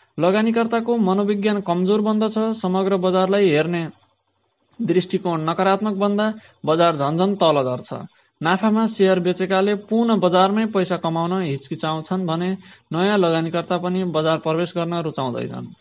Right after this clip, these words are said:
बिस्तारै सेयर बजारबाट पैसा बाहिरिने र, उम्,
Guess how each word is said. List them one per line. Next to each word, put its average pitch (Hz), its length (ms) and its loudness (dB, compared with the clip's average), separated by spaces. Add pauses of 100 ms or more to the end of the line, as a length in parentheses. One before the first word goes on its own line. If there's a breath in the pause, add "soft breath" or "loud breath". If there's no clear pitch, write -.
(400 soft breath)
बिस्तारै 247 540 4
सेयर 196 300 4
बजारबाट 190 460 2 (140)
पैसा 180 260 2
बाहिरिने 190 500 2
र, 202 80 2 (960 loud breath)
उम्, 156 460 -6